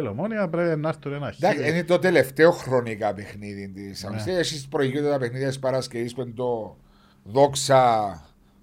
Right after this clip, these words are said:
Speaker 2: ο-, Δόξα Ανόρθωση, νομίζω
Speaker 1: Ε, μα
Speaker 2: μετα-
Speaker 1: έχει πολλές ελλείψεις, νομίζω, η Δόξα.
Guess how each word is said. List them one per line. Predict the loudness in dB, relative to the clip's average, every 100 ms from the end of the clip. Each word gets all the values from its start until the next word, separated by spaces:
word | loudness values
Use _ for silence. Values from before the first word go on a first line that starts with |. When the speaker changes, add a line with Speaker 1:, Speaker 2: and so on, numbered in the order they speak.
| _ _
Speaker 2:
ο-, | 0 0 0
Δόξα | 0 0 2
Ανόρθωση, | 0 0 -4 -4 -2 -2 -4 -6 -18 -20 -20 _ -12
νομίζω | -8 -6 -4
Speaker 1:
Ε, |
μα | -2
Speaker 2:
μετα- | -2
Speaker 1:
έχει | -2
πολλές | -2 0 -2 -2
ελλείψεις, | -4 -6 -8 -8
νομίζω, | -6 -4 -4
η |
Δόξα. | -6 -6 -10